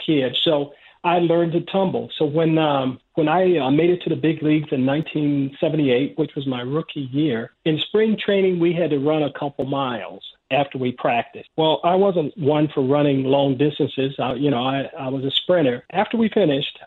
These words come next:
I had Gene Tennis, Dave Winfield, Raleigh Fingers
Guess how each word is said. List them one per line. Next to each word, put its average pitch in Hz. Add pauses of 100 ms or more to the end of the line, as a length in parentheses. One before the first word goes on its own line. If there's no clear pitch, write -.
(120)
I 147
had 151 (240)
Gene 175 (100)
Tennis, 170 (340)
Dave 156
Winfield, 156
Raleigh 147
Fingers 147